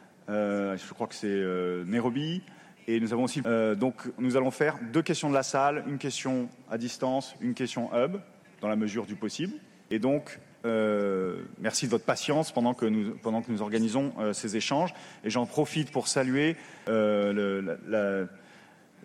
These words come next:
la capacité que nous avons à faire ces participations à distance. Et je sais le, tout le travail d'organisation que ça représente.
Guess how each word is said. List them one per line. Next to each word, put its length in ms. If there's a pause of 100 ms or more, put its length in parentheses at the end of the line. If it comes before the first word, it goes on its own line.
(180)
la 120
capacité 560
que 80
nous 160
avons 280
à 60
faire 320
ces 140
participations 580
à 60
distance. 480
Et 40
je 120
sais 180
le, 380 (180)
tout 100
le 60
travail 320
d'organisation 580
que 60
ça 120
représente. 480